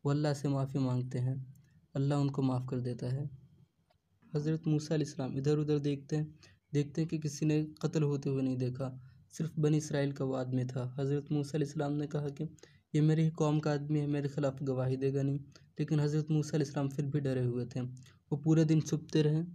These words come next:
फ़िरौन के सिपाहियों को पता चल गया कि किब्ती की जान गई है। वो लोग उस कातिल को ढूंढने लगे। हज़रत मूसा अलैहिस्सलाम अगले दिन फिर चहलकदमी करने के लिए निकलते हैं, तो देखते हैं कि वही बनी इसराइल का आदमी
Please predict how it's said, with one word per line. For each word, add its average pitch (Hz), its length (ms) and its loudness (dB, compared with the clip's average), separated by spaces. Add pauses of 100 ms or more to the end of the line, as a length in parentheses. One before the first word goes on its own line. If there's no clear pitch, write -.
(1400)
फ़िरौन 147 480 0
के 151 120 -4
सिपाहियों 151 480 0
को 151 100 -6
पता 151 240 -2
चल 147 160 -2
गया 151 160 2
कि 147 140 0
किब्ती 147 380 -6
की 147 120 -2
जान 143 260 2
गई 143 180 0
है। 151 180 0 (500)
वो 147 80 2
लोग 165 300 -2 (200)
उस 147 140 -4
कातिल 151 380 -2
को 160 100 -2
ढूंढने 139 440 2
लगे। 123 280 -4 (1000)
हज़रत 160 440 2
मूसा 160 240 2
अलैहिस्सलाम 143 380 0
अगले 151 260 0
दिन 156 200 0 (440)
फिर 175 160 2
चहलकदमी 165 560 0
करने 156 320 0
के 156 100 -2
लिए 156 120 2
निकलते 151 380 -2
हैं, 151 280 -2 (220)
तो 151 80 0
देखते 151 340 0
हैं 156 120 2
कि 151 140 -2
वही 143 300 2
बनी 156 220 4
इसराइल 147 340 -2
का 139 160 -2
आदमी 131 320 0